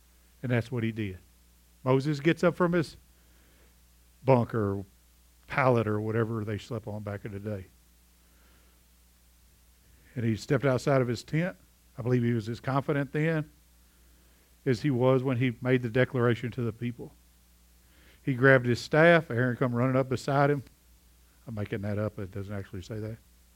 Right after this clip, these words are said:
Aaron says, "What are you doing?" He goes, "I'm gonna put this staff in the water. God's gonna part this sea." And he goes, <laughs> he goes, he goes, "I'm sorry, man. You go, you gonna do what?"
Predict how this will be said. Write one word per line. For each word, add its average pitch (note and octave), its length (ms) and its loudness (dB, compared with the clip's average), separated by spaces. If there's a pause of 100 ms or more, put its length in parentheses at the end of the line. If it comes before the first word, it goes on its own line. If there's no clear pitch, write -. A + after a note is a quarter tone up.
(680)
Aaron C#3 120 2
says, A2+ 180 -2
"What D3+ 100 2
are D#3 40 6
you D#3 60 4
doing?" E3+ 220 0 (180)
He C3 80 -8
goes, G#2+ 160 -6 (140)
"I'm A#2+ 100 -6
gonna A#2 140 -4 (420)
put - 120 -16
this B2 160 -8
staff - 380 -4
in B2 60 -6
the A2+ 60 -8
water. A2+ 380 -8 (800)
God's B2 200 0
gonna A2+ 160 0
part - 320 -4
this A2 160 -6
sea." B2+ 380 -6 (1040)
And D#3+ 100 6
he C3 80 6
goes, G#2+ 160 -2 (100)
<laughs> - 0 - (1400)
he G3+ 80 2
goes, D3+ 160 2
he D#3+ 80 -8
goes, - 340 -8
"I'm D3+ 140 -4
sorry, A2+ 380 -10
man. A#2 260 -12
You B2+ 100 -6
go, C3 140 -6
you B2 140 -8
gonna B2 160 -6
do A#2 140 -8
what?" C3+ 280 -6